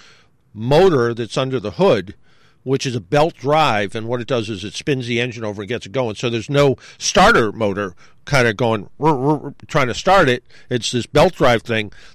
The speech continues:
The little electric motor also provides a teeny bit of torque and a little bit of regenerative braking when you take your foot off the gas, so it ch-,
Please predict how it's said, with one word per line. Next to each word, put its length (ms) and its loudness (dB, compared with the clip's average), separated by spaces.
The 240 0
little 520 4
electric 400 2
motor 420 4
also 440 2
provides 480 0
a 80 -8
teeny 320 -2
bit 160 2
of 100 -2
torque 420 -2
and 460 2
a 40 0
little 200 0
bit 160 2
of 80 0
regenerative 500 0
braking 340 -4
when 100 -6
you 40 -12
take 180 -8
your 60 -10
foot 160 -6
off 140 -4
the 60 -12
gas, 280 -2
so 140 -4
it 80 -16
ch-, 100 -20